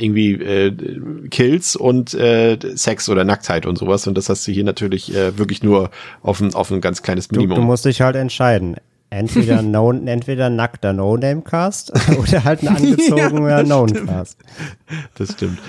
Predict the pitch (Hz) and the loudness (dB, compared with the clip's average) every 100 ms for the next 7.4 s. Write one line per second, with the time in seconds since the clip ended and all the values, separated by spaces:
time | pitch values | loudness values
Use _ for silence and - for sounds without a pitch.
0 | - 135 139 131 123 131 131 - 131 127 | -6 0 4 2 4 0 0 -2 2 2
1 | - 123 - 101 - 101 98 90 98 98 | 2 -2 -2 -4 -4 -2 -2 -2 -4 -4
2 | 87 95 95 - 92 92 - 90 85 87 | -4 -4 -4 -4 -4 -4 -4 -6 -6 -8
3 | - 90 - 92 90 - _ _ - 104 | -12 -12 -10 -10 -10 -14 _ _ -2 2
4 | 120 120 117 117 143 113 117 123 110 101 | 4 4 4 2 0 2 4 4 2 2
5 | 110 127 101 - 104 95 98 92 90 85 | 2 2 0 0 0 2 2 0 -2 -4
6 | 90 87 87 85 98 92 85 87 85 87 | -2 0 -2 -2 -4 -4 -2 -2 -2 -2
7 | 82 92 95 - | -2 -2 -2 -4